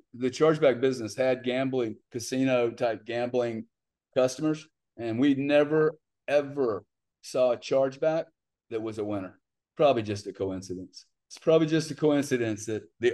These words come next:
only chargebacks ever filed were gambling losses. All right, buddy. Listen, good luck to you. Congratulations. Uh, don't, uh, I know we didn't cover this, but you can't just use any of my stuff, you know, smash my name or video stuff out there, right?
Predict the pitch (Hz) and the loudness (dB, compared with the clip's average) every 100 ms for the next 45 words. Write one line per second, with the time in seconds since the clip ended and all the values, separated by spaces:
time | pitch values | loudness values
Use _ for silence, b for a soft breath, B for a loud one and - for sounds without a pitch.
0 | - 147 151 156 151 151 143 127 120 107 | 2 4 6 6 4 2 2 2 -2 -2
1 | 120 113 113 120 117 110 101 90 _ _ | -4 -4 -2 2 4 2 0 -8 _ _
2 | _ _ _ _ 110 113 113 110 107 95 | _ _ _ _ -4 -2 -2 -2 -2 -4
3 | - - - - _ _ _ _ - 147 | -8 -16 -18 -20 _ _ _ _ 2 8
4 | 160 143 120 117 113 117 - _ 147 165 | 10 8 8 6 4 0 -6 _ -2 0
5 | 139 110 107 156 156 151 - 151 147 131 | 0 -2 -2 2 4 4 2 0 0 -2
6 | 131 139 143 131 135 139 139 131 117 110 | 0 2 0 0 0 0 0 -6 -10 -12
7 | - - 113 113 113 110 107 - _ _ | -14 -2 2 4 4 2 0 -14 _ _
8 | _ 123 131 135 139 139 139 123 120 113 | _ -2 0 2 0 -2 0 4 4 2
9 | 104 - _ - 113 120 120 123 107 101 | -2 -6 _ -10 -6 -2 0 0 -2 0
10 | 120 113 104 95 - 98 107 127 127 113 | 0 0 -4 -8 -10 -12 -6 -2 -2 -4
11 | 110 113 120 120 113 117 113 110 104 101 | -8 0 2 2 2 -4 -4 -4 -4 -4
12 | - 113 113 110 110 104 101 - _ _ | 0 0 0 -2 -6 -4 -4 -8 _ _
13 | - 127 113 110 110 107 110 113 101 95 | -8 -2 -2 -2 -4 -2 0 0 -2 -2
14 | 107 107 98 95 98 92 98 95 101 92 | -2 -2 -4 -4 -6 -4 -4 -6 -8 -10
15 | 92 95 | -8 -8